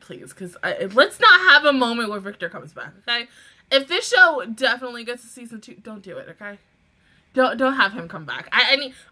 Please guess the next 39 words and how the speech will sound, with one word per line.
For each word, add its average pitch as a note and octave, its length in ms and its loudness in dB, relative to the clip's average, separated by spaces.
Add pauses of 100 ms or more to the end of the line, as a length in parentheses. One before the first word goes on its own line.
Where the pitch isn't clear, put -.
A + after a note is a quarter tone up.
I C4+ 120 4
need D4 220 -8
to D#4+ 100 -16
just F4 260 -10
be D#4 140 -8
back B3+ 600 2
on A#3+ 180 -2
just B3+ 160 -12
Andy A3+ 360 -6
for, B3+ 160 -8
like, G#3 140 -8
a G3+ 60 -10
hot G3 400 -2
minute. G3+ 480 -8 (440)
And, A3+ 200 0
and A3+ 260 -6
then, A#3 400 -10
like, A#3 240 -16
if B3 160 -16
you A3+ 160 -16 (160)
really D#4 380 -2
need F#3 320 -14
to, - 180 -20 (140)
'cause, C#4+ 260 -12
I B3 180 -6
mean, C4+ 280 -8
that's C#4 260 -4
really, C4+ 360 -10
in A#3 100 -10
my A3 140 -8
opinion, A3 280 -12
that's G#3 160 -16
what G#3 120 -16
Victor F#3 280 -12
is F3+ 140 -12
like. F3 180 -12
He's G3+ 320 -14
like F#3+ 380 -10
the, F3 360 -10